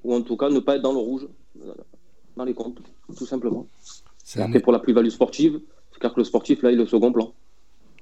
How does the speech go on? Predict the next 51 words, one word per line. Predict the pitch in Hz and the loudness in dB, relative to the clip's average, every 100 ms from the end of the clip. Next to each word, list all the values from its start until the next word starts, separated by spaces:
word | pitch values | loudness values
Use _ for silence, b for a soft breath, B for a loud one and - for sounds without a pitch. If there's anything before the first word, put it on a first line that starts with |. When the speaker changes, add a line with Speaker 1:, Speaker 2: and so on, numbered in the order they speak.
| - | -4
Speaker 2:
Ouais, | 180 | -2
parce | 120 117 | 0 -4
que | 127 | -6
je | |
pense | - 147 | -4 -4
que | - | -4
Tongia, | - 131 127 151 147 | -4 -2 0 0 0
il | 123 | 0
avait | 117 | -2
pas, | 107 127 123 | -2 -2 -2
il | 120 | -2
allait | 120 | -2
pas | 117 127 | -2 -2
avoir | 117 110 | -2 -4
sa | 123 | -6
chance | - 120 - 117 | -6 -6 -6 -8
très | - 120 | -4 -4
vite | 120 117 | -4 -6
avec | 110 104 | -6 -4
la | 110 | -4
Juve, | 120 143 123 | -4 -4 -4
donc, | 113 101 | -6 -4
euh, | 107 | -4
tant | 110 | -4
qu'à | 107 104 | -6 -4
faire, | 127 117 - | -4 -6 -2
lui, | 139 147 | 0 0
ça | 131 | 0
lui | 127 | -2
offre | 120 | -2
une | 131 | -4
plateforme, | 113 127 139 120 117 B B B B B B B | -4 -4 -2 -4 -4 B B B B B B B
euh, | 113 113 107 117 117 117 117 | 0 4 4 4 2 2 0
Speaker 1:
Oui. | 113 | 0
Speaker 2:
plus | 139 127 | 0 2
accessible, | 127 147 123 175 185 147 | 4 4 4 6 4 4
et | 147 | 2
Marleaque, | 123 120 123 120 - | 2 0 0 -2 -2
euh, | 151 160 151 135 120 117 113 110 | 0 2 2 0 -2 -4 -4 -4
la | 113 | -4
Juve | 117 135 | -4 -4
va | 120 | -4
le | 113 | -4
prêter | - 120 123 | -4 -6 -6
en | |
série | 113 127 117 | -6 -6 -6
C, | 110 131 | -4 -4
et, | 143 147 131 113 113 113 113 | -2 -2 -2 -4 -4 -4 -6
euh, | |
juste, | 104 117 - | -8 -10 -12
euh, | 113 | -10